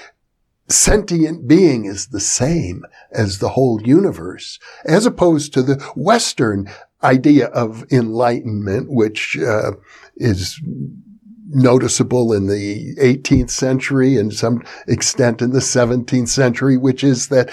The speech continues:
the highest human function is rationality and that we have the ability to think things through.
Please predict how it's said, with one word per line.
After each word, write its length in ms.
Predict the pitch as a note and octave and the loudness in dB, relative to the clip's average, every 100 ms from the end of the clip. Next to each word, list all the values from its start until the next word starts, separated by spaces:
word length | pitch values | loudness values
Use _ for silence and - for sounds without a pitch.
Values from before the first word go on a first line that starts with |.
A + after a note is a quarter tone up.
| - - | -8 -4
the 80 | |
highest 580 | - D3+ E3 F#3+ - - | -2 2 4 4 0 -2
human 360 | D#3 E3 D#3+ A#2+ | 2 2 2 -4
function 540 | - C#3 E3 - B2+ | -2 0 0 -2 -4
is 180 | G2+ F#2+ | -4 -6
rationality 1120 | G#2 G#2+ C#3+ C#3 - C#3+ A#2 C3 B2 G#2 G2+ F#2 - - | -4 2 2 2 -4 -6 -2 0 0 0 -4 -6 -8 -2
and 160 | A2+ | 0
that 160 | A2 A#2+ | 0 2
we 220 | B2 C#3 | 4 4
have 340 | B2 D3 C3 A#2+ | 4 0 0 0
the 140 | C3+ | 0
ability 640 | A2 - C#3 D3+ C3 A#2+ G2+ | -2 0 0 0 -2 -6 -6
to 180 | - F#2+ | -6 -6
think 600 | - - - F#3 D#3+ - | -8 -14 -2 2 2 0
things 640 | - D#3+ C#3 B2 G#2 - | -4 2 2 2 -4 -6
through. 480 | - D#3+ F3 A2 | -2 0 2 0